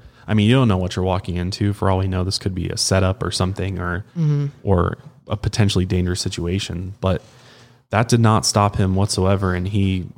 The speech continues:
Speaker 1: went to this, like, train graveyard, per se. It's, like, a bunch of boxcars and,
Speaker 2: Mm-hmm.
Speaker 1: and train
Speaker 2: That are just
Speaker 1: components
Speaker 2: sitting there.
Speaker 1: sitting there, and searched through all of these boxcars and opened them up and thinking that maybe I'm gonna find my,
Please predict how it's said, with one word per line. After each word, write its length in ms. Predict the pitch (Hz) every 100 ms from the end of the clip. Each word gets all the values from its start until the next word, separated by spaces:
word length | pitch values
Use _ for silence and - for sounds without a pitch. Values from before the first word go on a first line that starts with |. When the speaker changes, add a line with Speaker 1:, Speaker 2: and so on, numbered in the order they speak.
| 98
Speaker 1:
went 240 | 101 107
to 160 | 104 107
this, 420 | 101 95 - -
like, 200 | 95 90
train 480 | - - 101 101 95
graveyard, 680 | 95 92 98 104 90 87 -
per 140 | -
se. 220 | - 87
It's, 140 | 90 -
like, 140 | 92
a 40 | 95
bunch 320 | 95 90 -
of 240 | 87 98 - _ _ -
boxcars 800 | 92 - - 101 90 87 85 87
and, 160 | 87
Speaker 2:
Mm-hmm. 140 | 85 76
Speaker 1:
and 240 | 73 90
train 280 | - 90 90
Speaker 2:
That 80 | 92
are 40 |
just 40 | -
Speaker 1:
components 300 | - 90 -
Speaker 2:
sitting 300 | - 135 139
there. 80 | -
Speaker 1:
sitting 320 | - 95 92
there, 180 | 95 95
and 260 | 95 95 107 _ _ _
searched 460 | - - 117 113 -
through 200 | 107 98
all 220 | 98 98
of 80 | 98
these 360 | 98 95 - - _
boxcars 680 | 101 113 - - 92 92 95
and 100 | 87
opened 260 | 101 101 101
them 120 | 95
up 280 | 95 107 -
and 300 | 95 92 92 - _ _ _ _
thinking 640 | - - 160 101 92 87
that 280 | 98 92 -
maybe 400 | 101 95 104 107
I'm 120 | 104
gonna 140 | 95
find 360 | 92 - 98 95
my, 260 | 92 90